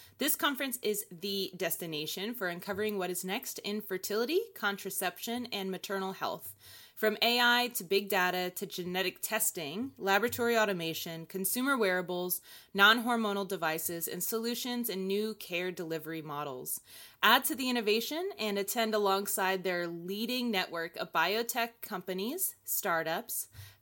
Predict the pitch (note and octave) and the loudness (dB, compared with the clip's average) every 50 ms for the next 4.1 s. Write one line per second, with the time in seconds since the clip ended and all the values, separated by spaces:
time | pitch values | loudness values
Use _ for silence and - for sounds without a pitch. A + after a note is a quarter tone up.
0 | - - A#3+ A#3 A#3+ B3+ B3+ - B3 A#3+ - - - G3 F3 E3+ E3 E3 E3 A3 | 2 6 6 6 6 6 0 -2 -2 -2 -4 -4 -2 0 0 0 -2 -2 -4 -6
1 | - - - - - - A3+ A3+ A3+ A3+ - - A3+ A3 G#3 G3+ F#3+ F3+ F3 A3 | -8 -8 -6 -6 -4 0 0 0 2 2 2 2 2 2 4 2 2 0 -2 -2
2 | C#4 - - - - - - - - - A#3 A#3 A#3+ B3+ C4 A#3+ G#3 G3 F#3+ G3 | -4 -4 -6 -6 -6 -6 -4 -2 0 0 2 4 4 6 6 6 4 4 4 2
3 | G3 G3 G3+ G3+ - - - G#3 F#3 E3+ - - - - E3 D#3+ D#3 D#3 D#3+ - | 2 0 0 -2 -4 -4 -4 -2 0 0 0 -2 -4 -6 -4 -6 -6 -6 -6 -8
4 | - | -8